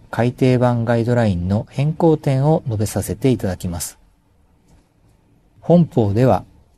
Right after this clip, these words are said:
腰痛の診療指針として、二千十二年に腰痛診療ガイドライン二千十二が策定されていましたが、このガイドラインは二千八年までの文献検索から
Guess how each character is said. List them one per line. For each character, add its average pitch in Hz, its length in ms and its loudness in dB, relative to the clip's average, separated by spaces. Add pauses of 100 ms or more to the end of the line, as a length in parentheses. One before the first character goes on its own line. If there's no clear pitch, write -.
(140)
腰 123 240 2
痛 143 300 2
の 139 180 0
診 139 340 -2
療 139 220 4
指 147 160 0
針 107 200 -2
と - 120 -10
し - 140 -10
て、 117 200 0 (640)
二 110 80 -4
千 160 300 2
十 120 200 2
二 127 100 2
年 90 280 0
に 80 160 -10 (520)
腰 127 220 2
痛 147 260 2
診 143 300 -2
療 139 240 4
ガ 131 160 2
イ 127 80 2
ド 127 100 0
ラ 127 120 0
イ 92 100 -2
ン 90 180 -10
二 110 120 -6
千 151 280 0
十 120 220 2
二 123 220 -2 (220)
が 135 140 -2
策 - 240 -6
定 110 180 0
さ 110 160 -2
れ 110 100 0
て 107 100 -4
い 107 60 0
ま 107 140 -2
し - 80 -8
た 101 100 -12
が、 113 200 -6 (1080)
こ 123 160 0
の 151 260 4
ガ 139 180 2
イ 143 60 4
ド 156 100 4
ラ 151 120 4
イ 117 120 2
ン 92 80 0
は 92 180 -6 (340)
二 113 100 -2
千 151 260 0
八 123 280 0
年 165 260 4
ま 151 100 2
で 143 120 2
の 156 220 2 (180)
文 120 240 -2
献 113 220 0
検 110 260 -2
索 - 220 -6
か 123 120 0
ら 143 180 2